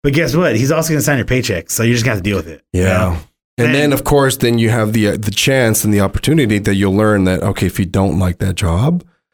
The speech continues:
Speaker 2: then go find another one.
Speaker 1: Yeah, you know,
Speaker 2: Yeah.
Speaker 1: and
Speaker 2: Don't
Speaker 1: we
Speaker 2: complain, bitch, and like, "Ah, ah, ah." I'm like, Dude, you need to leave.
Speaker 1: W-, we've
Speaker 2: Gotta go.
Speaker 1: stopped teaching kids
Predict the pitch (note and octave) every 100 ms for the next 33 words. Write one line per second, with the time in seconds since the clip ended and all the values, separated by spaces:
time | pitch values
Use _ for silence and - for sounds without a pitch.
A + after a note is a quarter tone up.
0 | _ _ A2 A2+ A2+ - D#3+ F#3 F#3+ G3+
1 | A3 D#3 - D#4 G#4 G#2+ G2 D3+ A#3 -
2 | G#3+ F#2 G2+ D#3 F#3+ - C#3+ C3 D3+ D#3
3 | A2+ G2 C3 C#3 B2 A#2+ G#2+ G#2 A2+ -
4 | D3 D3 C#3+ C#3+ A2 G#2 - G#2 G#2 G2
5 | _ _ G2 F#2+ F#2 F#2 F#2+ F2+ F2 -
6 | D3 C#3+ - - C#3+ C#3 F3 G3+ G#2+ F#3+
7 | F#2+ F#2+ D3 C#3+ D#3+ D3+ - - C#3+ D#3
8 | D3 C#3+ C#3+ D3 D3